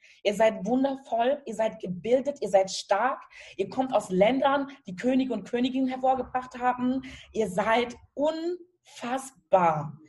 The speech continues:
Und deswegen lasst euch nicht fassen durch Taten oder Worte. Es ist nicht einfach, das ist mir durchaus klar. Aber mo-, mobilisieren wir uns,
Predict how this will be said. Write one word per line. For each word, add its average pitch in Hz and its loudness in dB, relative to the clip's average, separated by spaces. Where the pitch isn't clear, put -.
Und 208 0
deswegen 240 0
lasst 214 -2
euch 240 -6
nicht 262 0
fassen 247 -4
durch 214 -8
Taten 240 -2
oder 196 2
Worte. 226 2
Es - -16
ist - -20
nicht 294 -10
einfach, - -6
das 233 -16
ist 240 -20
mir 220 -14
durchaus 254 -6
klar. 254 -2
Aber 214 4
mo-, 214 0
mobilisieren 214 -4
wir 285 -2
uns, 285 -6